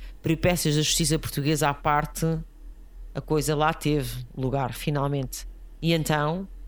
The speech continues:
nessas circunstâncias, na sala de audiências, Luís Xavier justificou o seu comportamento com um episódio de transtorno psicológico de ansiedade. Já a sua defesa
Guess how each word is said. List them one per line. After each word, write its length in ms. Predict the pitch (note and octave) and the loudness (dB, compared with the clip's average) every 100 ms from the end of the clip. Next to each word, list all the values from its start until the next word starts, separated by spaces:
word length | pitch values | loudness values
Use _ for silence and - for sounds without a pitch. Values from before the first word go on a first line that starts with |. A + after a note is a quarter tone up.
| - - - | -14 -12 -2
nessas 320 | D3+ C#3+ C#3+ | 0 2 2
circunstâncias, 1000 | D3+ - C#3+ - C#3+ D3 - D#3+ E3 - | 0 0 -2 -2 -2 -2 0 -2 -2 -2
na 120 | D3 | -2
sala 420 | C#3 - F3+ E3 C#3+ | 0 2 2 2 2
de 80 | |
audiências, 760 | B2+ A#2+ C3 C#3 - E3 E3+ - | 2 2 0 0 0 0 0 0
Luís 220 | F3 G3 | 2 2
Xavier 520 | - E3 C3+ C#3+ D3 | 4 2 2 2 2
justificou 540 | D3+ C#3+ F3 E3 E3 F3 | 2 0 0 0 0 2
o 40 | |
seu 120 | - | 2
comportamento 880 | D#3 D3+ - - C3+ C3+ C#3+ - D#3+ - | 0 0 -2 -2 0 0 -2 -6 -8 -6
com 160 | - C#3+ | -2 0
um 140 | E3+ | 2
episódio 680 | G#3+ F3 D3 F3+ F3+ C3+ C3+ | 0 0 2 4 4 2 0
de 120 | D3 | -2
transtorno 500 | - D#3 C#3+ - F3 | 0 0 0 0 0
psicológico 840 | D3+ - - C3 C#3+ C#3 D3 - | -2 -4 -4 0 0 0 -2 -4
de 200 | D3 D#3+ - | -2 0 0
ansiedade. 1000 | - G#3 - - F#3+ D#3 C3+ C#3+ C3 A#2+ A2 - - - - - - - - - - | 0 0 0 2 2 4 4 2 0 -6 -8 -12 -16 -18 -18 -14 -14 -14 -16 -10 -2
Já 180 | D3 | 2
a 60 | G3+ | 2
sua 180 | - E3+ | 2 0
defesa 500 | - D3 C3+ C#3+ | 0 0 0 0